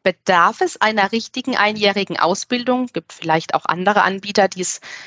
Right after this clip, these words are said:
die's, ähm, kürzer abfahren. Oder reicht vielleicht ein erster Aufklapp, wo man mal durchgeht, was ist Kaizen? Was bedeutet Office Kaizen? Was ist Lean?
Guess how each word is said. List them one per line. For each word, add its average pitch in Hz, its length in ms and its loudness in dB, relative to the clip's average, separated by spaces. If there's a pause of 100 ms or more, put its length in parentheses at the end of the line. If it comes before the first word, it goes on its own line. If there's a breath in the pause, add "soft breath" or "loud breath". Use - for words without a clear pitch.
(220 loud breath)
die's, 180 320 -2
ähm, 156 500 -2 (220)
kürzer - 440 0
abfahren. 254 720 2 (260 loud breath)
Oder 208 180 2
reicht 220 340 0
vielleicht 269 440 2
ein 226 60 -4
erster 220 340 0 (140)
Aufklapp, 202 580 -2
wo 214 80 2
man 208 200 4
mal 180 120 4
durchgeht, 247 540 -2 (640 loud breath)
was 202 400 0
ist - 520 -4 (120)
Kaizen? 147 640 -4 (260)
Was 180 320 0
bedeutet 202 500 2
Office - 320 -4
Kaizen? 147 640 -6
Was 196 300 -2
ist 233 240 -2
Lean? 226 520 0